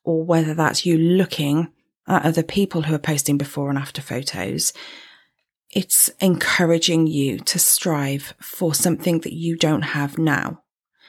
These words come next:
It's telling you that you're not happy with what you are now and that you shouldn't be happy with what you are now. And it's telling you that you need to do something to improve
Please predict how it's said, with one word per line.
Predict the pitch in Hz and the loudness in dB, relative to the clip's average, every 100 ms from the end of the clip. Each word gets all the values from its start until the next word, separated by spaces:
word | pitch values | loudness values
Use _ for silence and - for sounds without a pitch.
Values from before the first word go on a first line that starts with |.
| - - | -10 -2
It's | 202 - | 0 0
telling | 208 185 190 | 0 2 2
you | 180 156 | 2 2
that | 156 143 | 2 0
you're | 170 160 | 0 2
not | 160 160 160 - - | 4 4 2 -2 -6
happy | 160 - 143 156 - _ _ _ | -6 -4 -6 -6 -8 _ _ _
with | 170 160 | -4 -2
what | 156 | -2
you | 147 156 | 0 0
are | 139 139 | 0 0
now | 151 143 190 208 - - - | 0 0 -2 -6 -12 -16 -4
and | 190 | -2
that | 180 | 0
you | 185 | 0
shouldn't | - 285 185 139 - | 2 2 2 0 -4
be | 143 | -4
happy | 143 143 139 | -4 -4 -6
with | 139 139 | -6 -8
what | - - | -8 -4
you | 147 | -4
are | 143 131 | -4 -6
now. | 80 58 - - - - - | -8 -12 -14 -16 -18 -14 -2
And | 175 | 0
it's | 170 - | 0 -2
telling | - 185 175 170 151 | 0 2 2 2 0
you | 139 123 160 - _ _ | -2 -4 -6 -10 _ _
that | 180 156 | 2 2
you | 160 175 185 | 2 2 4
need | 175 156 147 | 6 4 4
to | 156 | 0
do | 143 180 165 | -2 2 4
something | 160 147 - 139 131 135 - _ | 4 0 -2 -4 -4 -4 -8 _
to | - - | -6 0
improve | 156 - 160 135 135 | 0 0 -2 -2 -4